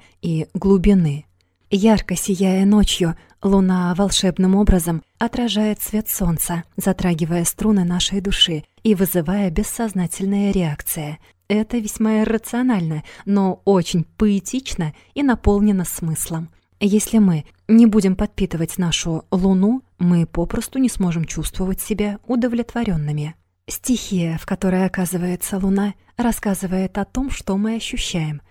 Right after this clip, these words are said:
Если наша Луна находится в знаке воды, рак, скорпион или рыбы, наши эмоции становятся очень сложными. Мы склонны к плохому настроению, изменчивости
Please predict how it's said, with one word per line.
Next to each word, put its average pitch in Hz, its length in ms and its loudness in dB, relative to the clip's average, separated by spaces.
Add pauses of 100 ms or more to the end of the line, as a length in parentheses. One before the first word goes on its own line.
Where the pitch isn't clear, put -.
(220)
Если 180 500 -4
наша 185 360 0
Луна 185 380 0 (200)
находится 190 560 0
в 170 60 -2
знаке 170 640 -4
воды, 170 540 -2 (320)
рак, 170 340 -2
скорпион 175 540 -2
или 147 140 0
рыбы, 165 480 0 (300)
наши 190 360 0
эмоции 190 480 -2
становятся 185 600 -2
очень 185 240 -4
сложными. 160 640 -4 (280)
Мы 190 260 2
склонны 202 480 2
к - 140 -6
плохому 226 420 2
настроению, 175 800 -2 (180)
изменчивости 180 920 0